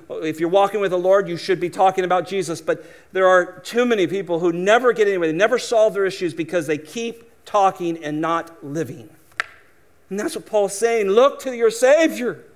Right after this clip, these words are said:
Look and live. Walk with him. Look at verse ten. I've got to wind this up. But ten, he says, "And having put on a new self who is re-, being renewed, co-, continually renewed in a true knowledge according to the image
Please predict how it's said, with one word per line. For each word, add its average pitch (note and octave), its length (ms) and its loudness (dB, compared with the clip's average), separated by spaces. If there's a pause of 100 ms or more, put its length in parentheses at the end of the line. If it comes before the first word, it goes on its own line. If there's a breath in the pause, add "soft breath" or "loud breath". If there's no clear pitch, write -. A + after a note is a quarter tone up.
(340 soft breath)
Look D4+ 320 2
and B3 180 2
live. D4+ 500 4
Walk B3 360 2
with A3+ 180 -2
him. B3 420 0 (1500)
Look A3 120 0
at G3 80 4
verse E3 180 -2
ten. F3+ 320 -4
I've E3 140 -4
got F3 100 0
to E3 80 0
wind D#3+ 300 -2
this D3+ 160 -6
up. E3 220 -2
But D3 120 -14 (320 soft breath)
ten, G#3+ 220 -4
he F#3 80 -2
says, F3 340 -4 (180 loud breath)
"And F3+ 80 -6
having A3 260 2
put A3 120 -2
on G3+ 140 0
a F#3 80 -4
new G#3 200 0
self F3 420 0
who F#3+ 120 -2
is D#3+ 100 -4
re-, F3 200 -4
being F#3+ 580 -6
renewed, E3 800 0
co-, - 240 -12
continually G3 600 -4
renewed F3 460 0
in E3 180 -6
a D3 60 0
true C4 420 -4
knowledge A3 420 2
according G3+ 340 -4
to G3 80 -10
the F3+ 80 -8
image A3 440 -6